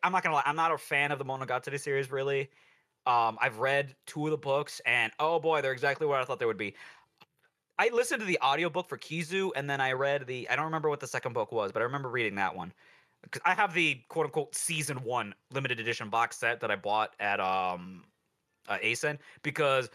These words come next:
crazy enough, uh, I believe the artist's name is Vofan, I think. I, I might be pronouncing it wrong. But he was at Asen one year, and I got a Shikishi,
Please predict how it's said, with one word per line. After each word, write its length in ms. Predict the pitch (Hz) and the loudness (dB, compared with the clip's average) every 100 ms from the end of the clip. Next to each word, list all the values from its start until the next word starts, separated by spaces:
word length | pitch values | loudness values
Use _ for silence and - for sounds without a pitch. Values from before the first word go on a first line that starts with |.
| - | -2
crazy 240 | 185 190 | 0 2
enough, 280 | 185 202 - - | 2 0 0 -2
uh, 60 | 135 | 0
I 140 | 131 | 0
believe 360 | 139 156 165 139 | 0 0 0 0
the 240 | 139 135 | 2 2
artist's 360 | 139 143 151 - | 2 2 2 0
name 160 | 147 135 | -4 -4
is 100 | 110 | 0
Vofan, 580 | 127 175 214 220 220 220 _ _ - | 0 0 0 0 -2 -12 _ _ -4
I 100 | 180 | -4
think. 440 | - 214 226 - - | -2 -4 -6 -14 -6
I, 100 | 123 107 | -4 -2
I 60 | 135 | -2
might 240 | 131 131 | -2 -4
be 60 | 131 | -4
pronouncing 380 | - 113 113 98 | -4 -4 -4 -6
it 60 | |
wrong. 220 | - 104 - _ - - | -4 -4 -6 _ -12 -6
But 100 | 147 | -4
he 100 | 262 | -2
was 160 | 262 - | -2 2
at 240 | 165 185 - | 4 4 4
Asen 480 | 170 170 98 82 - | 2 2 -4 -4 -8
one 220 | 127 123 117 | -4 -2 0
year, 260 | 104 92 - _ _ - | 0 -2 -8 _ _ -2
and 220 | 131 135 | 0 2
I 80 | 143 | 2
got 160 | 180 170 | 2 2
a 40 | |
Shikishi, 720 | - - 208 196 160 123 98 | -2 -4 -4 -2 -2 -4 -6